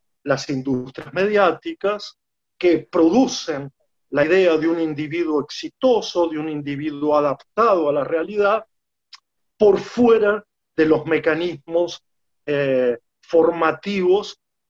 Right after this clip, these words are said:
que le son ad-, adjudicados a las instituciones educativas.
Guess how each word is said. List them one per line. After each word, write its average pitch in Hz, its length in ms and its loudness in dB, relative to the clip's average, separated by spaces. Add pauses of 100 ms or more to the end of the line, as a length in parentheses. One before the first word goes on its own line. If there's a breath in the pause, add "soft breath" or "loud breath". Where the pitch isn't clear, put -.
que 170 140 0
le 165 140 2
son 185 320 0
ad-, 170 140 -2 (120)
adjudicados 175 1040 -2 (180)
a 160 100 -2
las 139 200 -2
instituciones 139 800 -8
educativas. 120 800 -12